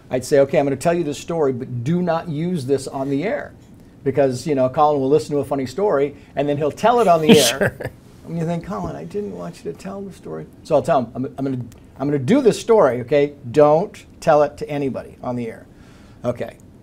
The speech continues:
Speaker 1: no."
Speaker 2: And then he does.
Speaker 1: And then he does.
Speaker 2: <laughs>
Speaker 1: All the
Speaker 2: Classic,
Speaker 1: time. Mm-hmm.
Speaker 2: classic.
Speaker 1: Yeah, it is.
Speaker 2: So look, you're typically on the other side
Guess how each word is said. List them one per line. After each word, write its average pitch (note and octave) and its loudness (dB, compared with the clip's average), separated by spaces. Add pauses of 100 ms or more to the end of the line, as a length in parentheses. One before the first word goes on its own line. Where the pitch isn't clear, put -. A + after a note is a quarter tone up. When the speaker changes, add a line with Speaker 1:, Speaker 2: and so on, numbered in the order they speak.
(160)
Speaker 1:
no." A#2 -10 (720)
Speaker 2:
And D#2 -10
then C#2 -10
he C2+ -14
does. C2+ -12
Speaker 1:
And A#2+ -8
then A2+ -6
he A2+ -10
does. - -20
Speaker 2:
<laughs> - -10 (960)
Speaker 1:
All C3+ 4
the - 6
Speaker 2:
Classic, - -4
Speaker 1:
time. - -14
Mm-hmm. - -20
Speaker 2:
classic. E3 -2 (120)
Speaker 1:
Yeah, C#4+ -4 (380)
it C#3 0
is. A#2 -4 (880)
Speaker 2:
So B2+ 6
look, B2 8
you're C#3 2
typically B2+ 2
on G2+ 2 (200)
the G2+ 4
other F#2+ 4
side F#2+ 6